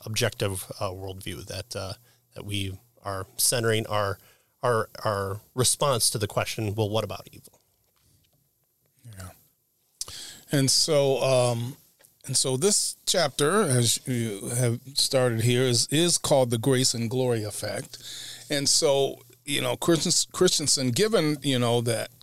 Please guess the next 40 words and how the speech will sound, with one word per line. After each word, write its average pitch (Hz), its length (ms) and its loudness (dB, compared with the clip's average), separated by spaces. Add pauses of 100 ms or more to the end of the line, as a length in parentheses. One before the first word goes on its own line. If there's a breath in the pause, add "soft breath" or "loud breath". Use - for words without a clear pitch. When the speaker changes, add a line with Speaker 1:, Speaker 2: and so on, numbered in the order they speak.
Speaker 2:
pain 131 400 2
is 117 460 2
ubiquitous, 113 1080 -4
right, 110 260 -4
all 107 280 -4
over 104 140 -10
the 107 120 -12
creation, 110 580 -6
and, 101 200 -10
it's, 101 160 -2 (180)
and, 107 340 -12 (100)
and 110 240 -10 (500 loud breath)
he 170 100 0
says, 151 500 2
uh, 139 160 0
for 139 220 2
those 147 320 4
of, 135 180 -2 (140)
uh, 123 360 0
who 151 200 0
are 127 140 4
paying 139 300 -2
a 120 60 -2 (240)
close 160 300 2
attention, 123 640 -4 (540 loud breath)
against 135 840 -2
all 147 280 6
the 170 220 2
odds 139 340 2
and 120 160 -2
in 123 120 0
distinction 127 580 -2
to - 140 -4
all 123 260 2
its 120 160 0
competitors, 110 800 -4
the 117 140 -6
Bible 170 720 0
comes 110 400 -2
along 104 680 -10